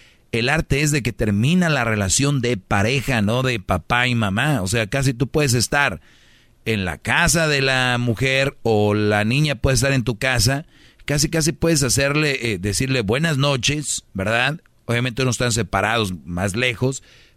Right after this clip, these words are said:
Puedes hacer videollamadas, pero estar ahí que vea que, que, que le importas. Eh, no tanto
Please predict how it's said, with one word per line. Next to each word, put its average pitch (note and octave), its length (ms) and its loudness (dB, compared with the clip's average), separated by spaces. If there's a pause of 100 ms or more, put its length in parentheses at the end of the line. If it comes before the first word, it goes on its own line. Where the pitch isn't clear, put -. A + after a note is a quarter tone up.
Puedes D3 200 0
hacer B2+ 240 2
videollamadas, A#2 1300 -2 (1000)
pero A#2 180 0
estar C#3 500 0
ahí A#2+ 440 0
que A#2 140 0
vea B2 420 0 (680)
que, A#2+ 360 -2
que, A2+ 200 -4 (160)
que B2+ 120 -2
le A#2 100 0
importas. C3 840 -2 (100)
Eh, G#2 480 0
no C#3 360 4
tanto D#3 560 0